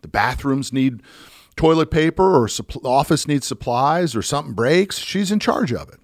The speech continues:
I noticed that the T V wasn't there. Now, shit. I'm gonna give my man at the big bank a tour of the office, and I'm gonna walk him through, and I'm gonna tell him the Notre Dame story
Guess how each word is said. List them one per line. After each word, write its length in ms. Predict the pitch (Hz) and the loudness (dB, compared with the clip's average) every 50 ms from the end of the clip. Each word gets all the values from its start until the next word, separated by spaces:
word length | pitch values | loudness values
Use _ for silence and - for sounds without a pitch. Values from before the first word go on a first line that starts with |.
| _ _ _ _ _ _ _ _ _ _ _ _ _ _ _ _ - - | _ _ _ _ _ _ _ _ _ _ _ _ _ _ _ _ -16 -12
I 80 | - 147 | -10 -8
noticed 380 | 165 170 214 262 277 226 - | -4 -4 -4 -4 -4 -6 -6
that 140 | - 147 - | -6 -8 -8
the 100 | - 107 | -10 -14
T 240 | - - - 180 165 | -16 -12 -12 -12 -10
V 200 | 143 170 170 139 | -10 -8 -8 -6
wasn't 400 | 107 110 110 101 - 113 101 - | -6 -6 -6 -6 -8 -12 -12 -12
there. 380 | - 69 - - _ _ _ _ _ _ _ _ _ _ _ _ _ _ _ _ _ _ _ _ _ _ _ _ _ _ | -16 -18 -18 -20 _ _ _ _ _ _ _ _ _ _ _ _ _ _ _ _ _ _ _ _ _ _ _ _ _ _
Now, 260 | 208 233 262 262 262 | -4 -4 -2 -2 -4
shit. 760 | 262 - - - - - 269 285 240 170 90 - - _ - _ _ _ _ _ _ _ _ _ _ _ _ _ - | -6 -6 -8 -8 -6 -4 -2 0 0 0 -2 -4 -12 _ -20 _ _ _ _ _ _ _ _ _ _ _ _ _ -4
I'm 100 | 202 240 | -2 0
gonna 120 | 254 240 | 0 0
give 300 | 175 156 190 214 214 214 | -2 -4 -4 -4 -4 -2
my 240 | 190 202 190 185 190 | -2 -2 0 0 0
man 280 | 190 190 185 180 175 170 | 0 0 0 0 0 -2
at 100 | 165 - | -2 -4
the 60 | 151 | -6
big 280 | 120 120 165 180 180 | -2 0 0 0 0
bank 320 | 165 170 139 139 139 147 - | 0 -2 -2 0 -2 -4 -6
a 40 | 135 | -6
tour 420 | - - - - 147 139 147 165 | -8 -10 -6 -2 0 0 0 0
of 40 | 180 | 0
the 140 | 196 175 127 | 0 0 0
office, 560 | 107 95 82 85 - - - 175 180 - - | 0 -2 -4 -6 -6 -6 -6 -6 -6 -6 -6
and 100 | 135 123 | -6 -6
I'm 140 | 120 131 135 | -4 -4 -2
gonna 160 | 139 139 131 | 0 0 0
walk 440 | 123 120 123 127 139 156 185 - - | 0 2 4 4 4 4 2 0 -2
him 140 | 214 214 | -4 -4
through, 320 | 208 - - 131 135 127 135 | -4 -6 -2 0 2 2 2
and 100 | 143 139 | 2 2
I'm 60 | 127 | 0
gonna 140 | 131 127 127 | 0 -2 -4
tell 400 | - - - - 165 170 208 202 | -6 -6 -6 0 4 4 4 4
him 220 | 175 185 180 175 | 2 0 -4 -4
the 100 | 147 147 | -4 -4
Notre 440 | 131 131 127 131 139 151 151 170 170 | -4 -2 0 2 2 4 4 2 0
Dame 380 | 147 120 143 135 135 143 147 143 | 0 -2 -2 -2 -2 -4 -4 -6
story 760 | - - - - - 160 143 120 110 104 95 107 120 143 165 | -8 -10 -8 -4 0 2 2 2 2 -2 -4 -4 -6 -8 -8